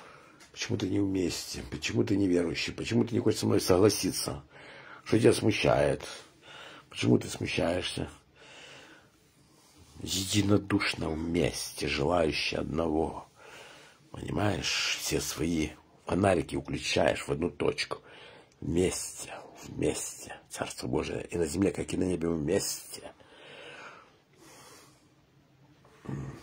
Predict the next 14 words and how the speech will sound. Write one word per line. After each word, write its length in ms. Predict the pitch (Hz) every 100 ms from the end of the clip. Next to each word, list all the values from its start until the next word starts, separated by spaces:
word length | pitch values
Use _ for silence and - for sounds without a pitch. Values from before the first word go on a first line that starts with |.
| - - - _ _ _ _ - - - - - - - _ _ _ _
Да. 680 | 76 - 50 50 50 57 53 52 - - _ _ - _ _ _ _ - - - - - - - _ - _ _ _ -
Ну, 180 | - 127
птицы 340 | - - - -
собираются 600 | - 73 80 65 - -
по 140 | -
роду 180 | 73 -
своему. 440 | - - 78 71 67 - - - - - -
Да. 280 | - 73 71 - -
И 160 | 110
свиньи 420 | 104 80 101 95
тоже 340 | 73 76 76 71
по 140 | 80
роду 220 | 78 69
своему. 540 | - - 71 69 76